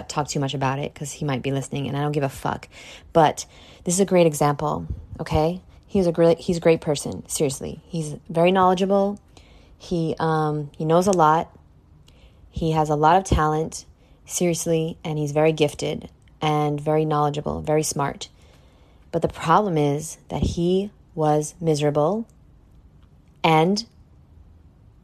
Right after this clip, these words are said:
didn't know his worth. And when people, and somebody needs to hear this,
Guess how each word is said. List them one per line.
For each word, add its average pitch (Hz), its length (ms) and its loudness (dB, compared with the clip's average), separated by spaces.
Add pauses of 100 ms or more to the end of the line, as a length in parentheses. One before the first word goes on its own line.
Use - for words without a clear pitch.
(840)
didn't 175 320 0
know 160 140 0
his 151 180 -4
worth. - 480 -2 (1600)
And 165 120 2
when 160 180 2
people, 202 360 0
and 156 300 0
somebody 202 260 2
needs 190 180 0
to 165 60 -4
hear 165 200 4
this, - 420 -8